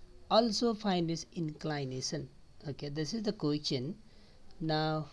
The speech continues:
we can solve like this. Solution. Uh, here x one, comma, y one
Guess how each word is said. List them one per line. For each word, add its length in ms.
we 120
can 260
solve 320
like 200
this. 300
Solution. 720
Uh, 140
here 720
x 320
one, 440
comma, 420
y 320
one 400